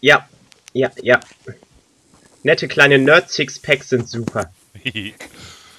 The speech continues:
Speaker 2: Ja. Ja, und ja. Wer war denn
Speaker 1: Was,
Speaker 2: noch
Speaker 1: was
Speaker 2: gut?
Speaker 1: sagst du zu Island?
Speaker 2: Island, muss ich mal gerade gucken. Island, Island, Island.
Speaker 1: Nicht
Speaker 2: War
Speaker 1: gucken,
Speaker 2: natürlich auch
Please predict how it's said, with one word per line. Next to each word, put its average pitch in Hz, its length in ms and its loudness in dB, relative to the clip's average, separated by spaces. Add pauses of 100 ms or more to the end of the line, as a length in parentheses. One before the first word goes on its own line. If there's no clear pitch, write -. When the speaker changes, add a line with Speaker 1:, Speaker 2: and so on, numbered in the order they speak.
(600)
Speaker 2:
Ja. 269 240 -8 (1080)
Ja, 143 240 -6 (160)
und 107 480 -14 (280)
ja. 90 560 -10 (460)
Wer 107 160 -10
war 110 80 -10
denn 110 100 -12
Speaker 1:
Was, 190 140 4
Speaker 2:
noch - 60 -18
Speaker 1:
was 190 120 6
Speaker 2:
gut? - 40 -2
Speaker 1:
sagst 214 200 2
du 208 60 4
zu 196 240 0
Island? 139 580 2 (1000)
Speaker 2:
Island, 80 420 -14
muss 143 140 -12
ich - 100 -20
mal 156 100 -10
gerade 139 300 -14 (580)
gucken. 180 540 -16 (540)
Island, - 420 -16
Island, 185 480 -14
Island. 123 380 -14
Speaker 1:
Nicht 196 260 6
Speaker 2:
War - 80 4
Speaker 1:
gucken, 208 280 8
Speaker 2:
natürlich - 20 6
auch - 40 4